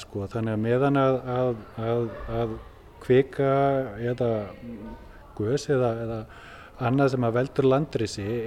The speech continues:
er í gangi, að þá ýtir það á jarðskorpuna sem er allt í kring og veldur skjálftavirkni sem getur verið á töluvert stóru svæði,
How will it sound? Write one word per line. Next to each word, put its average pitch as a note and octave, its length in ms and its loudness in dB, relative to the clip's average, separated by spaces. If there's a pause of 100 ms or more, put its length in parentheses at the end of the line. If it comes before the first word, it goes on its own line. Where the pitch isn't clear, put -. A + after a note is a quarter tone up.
(140)
er C3 120 0 (160)
í C#3 140 -6
gangi, A2+ 480 -2
að A2+ 160 -4
þá C3 100 2 (520)
ýtir E3 420 0
það C#3+ 160 2
á - 80 -
jarðskorpuna C#3+ 720 0
sem C#3 180 -2
er C3+ 120 -2
allt - 160 -6
í - 40 -18
kring - 380 -10 (560)
og A2+ 380 2
veldur C3 420 0
skjálftavirkni D3 640 2
sem C3 160 0
getur C3+ 320 2
verið C3 160 4
á - 80 -8
töluvert C#3+ 380 2
stóru C#3 340 2
svæði, C3+ 640 -2